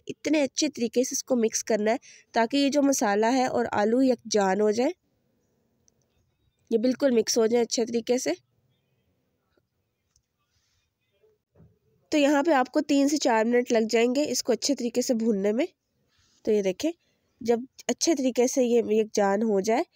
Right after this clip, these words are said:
तो तब इसके अंदर आप लोगों ने धनिया ऐड कर देना है। यहाँ पे मैं धनिया पत्ता ऐड कर रही हूँ, ये साबुत है, मैंने इसको चॉप नहीं किया। आप लोग चॉप करके भी धनिया ऐड कर सकते हैं, वो आप लोगों पर डिपेंड करता है। ठीक है, उसके बाद इस तरीके से हल्का हल्का इसको दबा लें।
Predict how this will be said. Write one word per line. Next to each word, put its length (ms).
तो 60
तब 260
इसके 240
अंदर 240
आप 200
लोगों 200
ने 120
धनिया 320
ऐड 140
कर 160
देना 240
है। 60
यहाँ 180
पे 100
मैं 180
धनिया 420
पत्ता 260
ऐड 200
कर 100
रही 160
हूँ, 100
ये 100
साबुत 400
है, 60
मैंने 160
इसको 240
चॉप 320
नहीं 120
किया। 160
आप 100
लोग 140
चॉप 220
करके 280
भी 80
धनिया 340
ऐड 120
कर 120
सकते 280
हैं, 80
वो 100
आप 180
लोगों 180
पर 100
डिपेंड 380
करता 260
है। 140
ठीक 160
है, 80
उसके 240
बाद 280
इस 180
तरीके 240
से 120
हल्का 240
हल्का 220
इसको 240
दबा 320
लें। 160